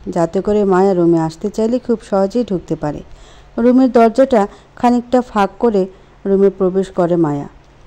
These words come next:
লাইটটা on করে বিছানার দিকে এগিয়ে গিয়ে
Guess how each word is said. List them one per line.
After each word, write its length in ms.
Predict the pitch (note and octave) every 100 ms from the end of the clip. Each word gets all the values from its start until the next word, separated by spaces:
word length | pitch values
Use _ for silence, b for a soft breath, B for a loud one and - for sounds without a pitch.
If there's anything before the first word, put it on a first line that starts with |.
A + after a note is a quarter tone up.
| -
লাইটটা 520 | G3 F3+ F#3 F#3 G#3 F#3
on 240 | F3 F#3 F#3+
করে 280 | G#3+ A#3
বিছানার 520 | A#3 F#3+ F3+ F#3+ F3+ F3+
দিকে 300 | F3+ G#3+ F#3
এগিয়ে 280 | E3+ F#3
গিয়ে 240 | F#3+ A3+